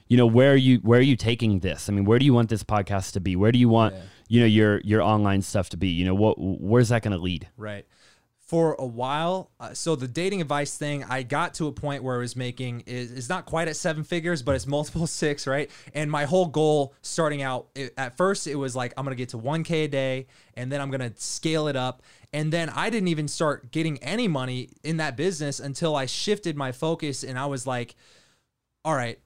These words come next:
Speaker 2: what if I just started providing results for people
Speaker 1: Yeah.
Speaker 2: up front?" You know? And so my, my book, the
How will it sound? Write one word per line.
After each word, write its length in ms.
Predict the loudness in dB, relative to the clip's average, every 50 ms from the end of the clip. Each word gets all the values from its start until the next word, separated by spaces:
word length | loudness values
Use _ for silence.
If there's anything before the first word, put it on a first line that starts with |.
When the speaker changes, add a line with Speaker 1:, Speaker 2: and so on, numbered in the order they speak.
| _
Speaker 2:
what 180 | -8 -4 -4 -2
if 80 | -2
I 100 | -2 -2
just 240 | -2 -2 -4 -4 -4
started 300 | -2 -2 -2 -2 -2 -4
providing 400 | -6 -8 -6 -4 -4 -4 -4 -4
results 320 | -6 -6 -6 -6 -6 -6 -6
for 140 | -8 -6
people 440 | -4 -2 0 0 2 4 4 4 4
Speaker 1:
Yeah. 60 | 4
Speaker 2:
up 80 | 2 2
front?" 320 | 2 2 2 0 -2 -4
You 140 | -4 -2 -2
know? 200 | -2 0 -2 -2
And 120 | -2 -2 -2
so 240 | 0 2 2 2 0 -6 -18 _ -6
my, 160 | -4 -4 -4 -4 -6
my 200 | -6 -4 -4 -4
book, 360 | 0 0 0 0 0 -4 -8
the 100 | -10 -10